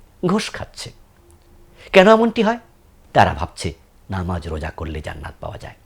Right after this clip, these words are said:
এটাই ইবাদত, অথচ তা নয়। ইবাদত মানে হচ্ছে, "মা আতাকুমুর রাসূলু ফাখুযুহু ওয়া মা নাহাকুম আনহু ফান্তাহু।"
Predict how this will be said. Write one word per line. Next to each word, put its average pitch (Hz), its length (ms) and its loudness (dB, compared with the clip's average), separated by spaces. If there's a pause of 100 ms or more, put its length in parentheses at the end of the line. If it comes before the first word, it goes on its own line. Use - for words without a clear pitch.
(460)
এটাই 185 220 4
ইবাদত, 180 540 2 (680)
অথচ 101 260 -4
তা 82 200 -8
নয়। 80 180 -12 (760)
ইবাদত 98 340 4
মানে 180 160 2
হচ্ছে, 202 300 -2 (500)
"মা 214 180 4
আতাকুমুর 92 580 -2
রাসূলু 85 420 -6
ফাখুযুহু 82 500 -6 (640)
ওয়া 170 140 2
মা 85 140 -4
নাহাকুম 82 640 -6
আনহু 85 440 -6 (360)
ফান্তাহু।" - 600 -10